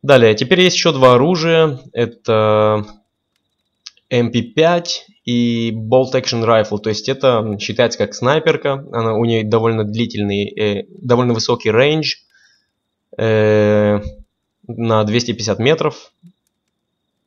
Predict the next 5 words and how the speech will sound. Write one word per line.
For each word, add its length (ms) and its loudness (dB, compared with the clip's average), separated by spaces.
И 160 -4
дэмэдж 500 -2
тоже 220 -4
хороший. 640 -2
Эм, 880 -6